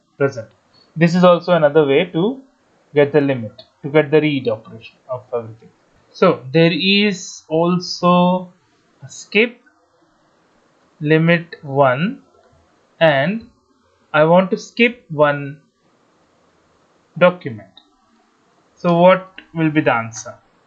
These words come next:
See, so I want to limit one value, I want to skip the first one, so answer will be B. So I want to limit only one,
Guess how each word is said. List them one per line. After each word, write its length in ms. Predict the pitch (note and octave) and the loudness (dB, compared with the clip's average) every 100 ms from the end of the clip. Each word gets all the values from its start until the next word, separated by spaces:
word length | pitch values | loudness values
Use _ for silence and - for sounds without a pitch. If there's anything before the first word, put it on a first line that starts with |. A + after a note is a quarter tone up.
| _ _ _ _ | _ _ _ _
See, 320 | _ G#3 A#3+ - _ _ _ _ _ _ _ | _ -4 -4 -8 _ _ _ _ _ _ _
so 180 | - F#3 | 0 4
I 40 | |
want 200 | G3 B3 | 6 4
to 60 | C4 | 2
limit 420 | A#3+ G#3+ F#3+ F3 | 2 0 -2 0
one 220 | E3+ D#3+ | 2 2
value, 500 | C#3 A#2+ A2+ C3 F#3+ - _ _ _ _ | 0 -2 -4 -6 -6 -10 _ _ _ _
I 80 | D3+ | 2
want 260 | E3 F3+ F3+ | 4 2 -2
to 60 | |
skip 340 | F3 - D#3+ C#3+ | -10 -6 -6 -2
the 100 | F3 | -2
first 500 | - D3 C#3+ - A#2 | 2 2 2 -2 -16
one, 140 | G2+ _ _ _ _ _ _ _ | -18 _ _ _ _ _ _ _
so 500 | - D#3+ G#3 C#4+ - D3+ | 0 4 4 2 -6 -4
answer 280 | C#3+ C#3+ C#3+ | -4 -2 0
will 180 | C3+ | 0
be 440 | C3 D#3+ A3 C4 - _ _ C#3 | -2 -2 -2 -4 -12 _ _ -14
B. 260 | C3 A2+ - _ _ _ _ _ | -12 -12 -16 _ _ _ _ _
So 160 | - F3+ | -4 2
I 120 | F3+ | 4
want 160 | G3 G#3 | 4 4
to 60 | A#3 | 2
limit 380 | F#3 F#3 F#3 - | 2 0 0 -2
only 380 | D#3+ D#3+ E3 C3+ | -2 2 2 0
one, 380 | A#2 A2+ F3+ | -4 -6 -10